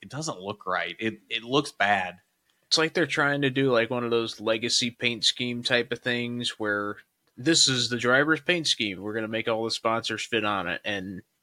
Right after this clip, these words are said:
Speaker 2: Noah Gragson is not good enough for that.
Speaker 1: Yep. Um, Riley Herbst, again, at-, well, I say it,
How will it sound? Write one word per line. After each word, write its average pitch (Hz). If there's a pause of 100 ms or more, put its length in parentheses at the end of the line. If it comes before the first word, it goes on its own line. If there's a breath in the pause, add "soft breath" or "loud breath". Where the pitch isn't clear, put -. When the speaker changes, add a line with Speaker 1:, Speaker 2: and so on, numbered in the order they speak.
(200)
Speaker 2:
Noah 101
Gragson 78
is 69
not 62
good 64
enough -
for -
that. 50 (440)
Speaker 1:
Yep. 101 (1200 soft breath)
Um, 123 (540)
Riley 151
Herbst, 175 (160)
again, 135
at-, 117 (420)
well, 117
I 110
say 113
it, 101